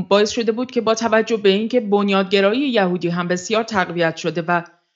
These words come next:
در برنامهٔ قبلی هم در مورد این موضوع صحبت کردیم که این دو قطبی شدن جامعه و رشد بنیادگرایی خیلی مسئلهٔ حاد و جدی در جامعهٔ، اه، اسرائیل به شمار میره. این اتفاق افتاده بود که در واقع این درگیری بین نیروهای مذهبی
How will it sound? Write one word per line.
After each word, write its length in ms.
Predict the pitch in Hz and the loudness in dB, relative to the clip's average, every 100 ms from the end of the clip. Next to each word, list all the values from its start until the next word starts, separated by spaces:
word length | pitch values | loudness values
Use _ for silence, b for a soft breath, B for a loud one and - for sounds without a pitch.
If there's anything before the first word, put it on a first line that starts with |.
| _ - | _ -2
در 160 | 180 | 0
برنامهٔ 420 | 180 185 185 185 180 | 2 0 0 -2 -2
قبلی 300 | 185 180 208 | -4 -2 -4
هم 80 | |
در 120 | 214 190 | -2 -2
مورد 180 | 190 | -2
این 80 | 220 | -4
موضوع 240 | 220 190 214 | -4 -6 -6
صحبت 360 | 208 208 220 | -2 -2 -2
کردیم 340 | 202 170 160 170 | 0 0 -2 -6
که 120 | 185 | -8
این 120 | - 214 | -6 -2
دو 120 | 180 | 0
قطبی 340 | 190 185 185 | 0 -2 -8
شدن 460 | 160 170 202 233 202 | -4 0 0 0 0
جامعه 340 | 190 180 180 | 0 0 0
و 140 | 175 180 | 0 0
رشد 420 | 202 247 - 220 | 2 0 -2 0
بنیادگرایی 720 | 190 180 175 165 175 175 180 | 2 2 -2 0 2 4 2
خیلی 220 | 180 196 | 0 -2
مسئلهٔ 680 | 190 175 180 180 180 180 180 _ _ | 0 0 0 -2 2 0 0 _ _
حاد 280 | - 196 196 | 0 0 2
و 80 | 190 | 0
جدی 500 | - 185 170 214 208 | 0 -2 -2 -4 -2
در 180 | 170 165 | 0 0
جامعهٔ، 640 | 170 165 165 160 160 156 - | -2 -2 -4 0 0 0 -2
اه، 180 | 175 170 | -4 -2
اسرائیل 480 | 107 190 - 180 170 | 0 -2 0 2 2
به 80 | 170 | 0
شمار 380 | - 185 180 175 | -2 0 0 0
میره. 340 | 185 202 262 262 B B B | 2 4 4 2 B B B
این 260 | 294 302 - | 0 0 0
اتفاق 460 | 262 277 262 285 | 0 2 2 4
افتاده 340 | 254 254 240 226 | 2 2 0 0
بود 140 | 269 | -2
که 100 | - | 0
در 160 | 247 208 | 2 2
واقع 200 | 208 240 | 2 0
این 140 | 262 | 0
درگیری 640 | 226 208 196 185 196 220 | 2 2 2 -2 -4 -4
بین 260 | 247 240 226 | 0 0 0
نیروهای 840 | 226 226 196 185 185 226 220 190 170 | -2 0 2 2 2 2 4 2 2
مذهبی 960 | 165 175 175 - 175 170 185 185 | 0 2 2 2 0 0 2 2